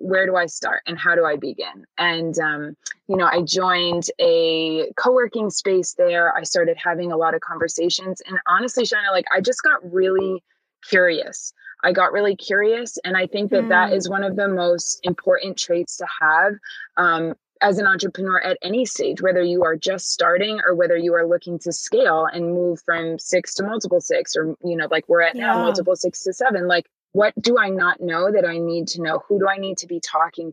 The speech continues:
Speaker 1: to? Um, what, you know, what kind of environments do I need to be putting myself into in order to, to get where I want to go? And so, um, I t-, I, you know, devoured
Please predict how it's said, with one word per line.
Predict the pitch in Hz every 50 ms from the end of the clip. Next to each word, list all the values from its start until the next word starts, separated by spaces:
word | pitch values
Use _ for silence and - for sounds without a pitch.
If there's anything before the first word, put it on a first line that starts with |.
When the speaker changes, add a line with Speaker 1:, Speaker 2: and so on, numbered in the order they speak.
| - -
Speaker 1:
to? | 160 156 147 147 147 -
Um, | 165 170 165 160 160 - - - - - - -
what, | - 160 180 185 185 185 185 - - - - _ _ _ - -
you | - - 208 190
know, | 185 175 170
what | 170 170 185 190 - - _
kind | - - - 196 196 190 185
of | 180 175
environments | 185 180 180 196 220 233 220 208 185 - - -
do | 190 185
I | 180 185
need | 180 185 180
to | - -
be | 190 185
putting | - - 190 185 185 175
myself | 165 170 160 - 170 170 165 -
into | 165 175 180 - 233 254 277 254 -
in | 185 190 185
order | 175 165 165 160 160 160 - - -
to, | - 165 165 160 160 160 160 156 - - - - - - _
to | - 202
get | 165 180 185 - 160
where | 175 165 160
I | 165
want | 160 165 160 151 -
to | - 160
go? | 151 165 160 160 156 151 - - -
And | 170 170 160
so, | - - 180 165 165 165 160 160 - - -
um, | 165 160 156 151 151 156 - - - _ _ _ _ _ _ _ _ _ _ _ _ _ _ _ - -
I | 214 208 -
t-, | - - 196 214 -
I, | 180 185
you | 180 170 175 170 104 - 175 185 190 185
know, | 170 165 165
devoured | 156 185 180 160 147 170 170 175 180 185 185 180 175 170 165